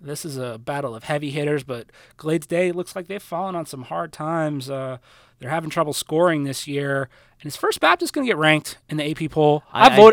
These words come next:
Speaker 2: I,
Speaker 1: I voted for 'em.
Speaker 2: I voted for 'em too. I just sent out a note. You know, all the reporters that vote in the poll send out a note, scouting reports on their teams, and I said, "Hey, it may be time to give, uh, F B A some consideration." At this point of the year, when it, whenever any team is undefeated, I think they deserve consideration, no matter who you're playing.
Speaker 1: Well, I do the same thing with Bishop Verot in three A, and
Speaker 2: Yeah.
Speaker 1: no one listens to me. They're
Speaker 2: Yeah.
Speaker 1: always the top receiving vote team.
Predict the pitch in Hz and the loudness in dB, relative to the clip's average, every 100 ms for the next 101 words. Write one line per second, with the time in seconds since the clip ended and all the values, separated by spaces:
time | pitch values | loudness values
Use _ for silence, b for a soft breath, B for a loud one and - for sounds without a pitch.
0 | - 226 190 208 - 127 113 127 143 139 | 10 6 8 6 4 -4 -2 2 2 2
1 | 156 147 190 160 117 131 147 135 135 127 | 0 0 2 2 2 -2 -2 -2 -2 2
2 | 147 101 110 113 123 123 117 - 135 123 | 2 2 0 0 0 0 -4 -4 -4 -4
3 | 104 95 117 104 - 131 120 - 117 107 | -6 -6 -6 -6 -4 -2 -2 -4 -6 -6
4 | 101 104 110 - - 110 107 107 117 117 | -6 -4 -6 -6 -8 -6 -6 -6 -8 -8
5 | 110 107 - 110 104 98 90 95 117 120 | -8 -10 -10 -10 -10 -12 -14 -10 -8 -6
6 | 101 104 113 113 110 107 110 110 107 110 | -6 -6 -8 -8 -8 -8 -8 -6 -6 -8
7 | 120 113 120 113 104 - 107 - 117 123 | -8 -8 -8 -8 -10 -12 -12 -10 -6 -2
8 | 175 - 123 117 b b b _ - 180 | -2 -2 -4 -4 b b b _ 0 2
9 | 190 208 220 208 202 208 160 160 160 - | 0 -2 -4 -4 -2 0 0 -2 -2 -4
10 | 151 160 139 143 143 127 113 104 101 - | -2 0 0 -2 -4 -4 -6 -6 -8 -10
11 | 101 87 95 104 110 104 98 95 113 104 | -12 -10 -10 -10 -10 -10 -10 -8 -6 -6
12 | 92 104 113 98 95 90 87 104 127 107 | -8 -14 -12 -10 -10 -12 -12 -8 -8 -8
13 | 104 85 - 69 85 - 160 240 202 220 | -10 -12 -18 -20 -18 -6 -2 -2 0 -2
14 | 208 175 156 170 131 135 175 127 113 156 | -2 -2 -2 -4 -4 -2 0 -2 -6 -6
15 | 151 107 110 117 113 147 156 151 170 143 | -6 -8 -14 -18 -2 2 4 6 6 4
16 | 151 - 123 120 113 110 135 147 156 143 | -2 -6 -12 -12 -12 -8 0 2 2 0
17 | 135 - 165 - 131 151 139 123 123 131 | -8 0 0 0 -6 -8 -8 -8 -8 -8
18 | - 135 | -10 -12